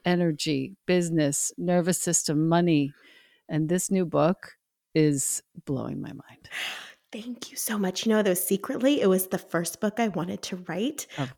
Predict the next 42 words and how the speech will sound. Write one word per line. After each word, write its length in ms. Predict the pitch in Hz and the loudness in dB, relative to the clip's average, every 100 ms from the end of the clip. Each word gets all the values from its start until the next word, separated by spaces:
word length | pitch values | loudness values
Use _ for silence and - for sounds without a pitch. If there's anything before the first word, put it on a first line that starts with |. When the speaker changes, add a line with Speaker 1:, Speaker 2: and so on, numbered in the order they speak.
| - | -2
Speaker 2:
but 180 | 214 202 | 0 2
I 140 | 190 | 0
Speaker 1:
course. 100 | 180 | 2
Speaker 2:
knew 600 | 185 214 320 320 320 311 - | 2 6 8 8 6 4 2
it 160 | 254 | 0
wasn't 380 | 240 220 208 - | 0 0 -2 -2
time. 560 | - 254 208 175 - - | -4 0 2 2 -2 -4
I 80 | 202 | -2
had 300 | 214 208 202 | 0 0 0
to 80 | |
start 440 | 240 - 247 226 - | -2 2 4 4 0
with 140 | 226 - | -4 2
"I 120 | 220 | 4
Am 180 | 220 226 | 4 4
Fabulous" 580 | 226 208 202 202 196 190 | 4 4 4 4 2 2
and 100 | 196 | 2
then 120 | 190 | 4
"I 120 | - | 4
Am 220 | 214 214 208 | 4 6 6
Worthy" 380 | 202 190 208 | 4 2 2
and 300 | 190 196 196 | 2 2 0
work 400 | 185 208 208 - | 2 0 0 -4
people 520 | - 202 202 196 185 185 - - - | -4 -4 0 4 4 2 -8 -4 2
up 280 | 214 - - | 4 2 0
to 140 | 233 196 | 2 2
this 360 | 165 185 - - - - - | 2 0 -4 -12 -16 -18 -16
culmination 640 | - - 208 180 170 170 170 | -6 2 4 6 4 2 -2
of 80 | 160 | 0
what 80 | |
I've 120 | 160 - | 0 2
always 300 | 175 175 170 | 2 2 0
really 300 | 170 202 175 | 2 4 6
wanted 220 | 156 147 | 4 0
to 80 | - | -4
create. 400 | - 76 80 - _ _ _ _ _ _ | -6 -2 -2 -4 _ _ _ _ _ _
Speaker 1:
Which 220 | 175 151 | -4 -2
is, 100 | 151 - | -4 -4
"I 340 | 190 196 208 208 | 0 4 4 2
Am 400 | 151 151 151 170 - | 2 2 2 0 -2
Magnetic." 880 | 147 139 135 123 127 127 - - - | 0 0 0 -2 -2 -4 -8 -12 0
And 220 | 170 180 | 4 6
this, 420 | 214 233 - - | 6 4 0 -4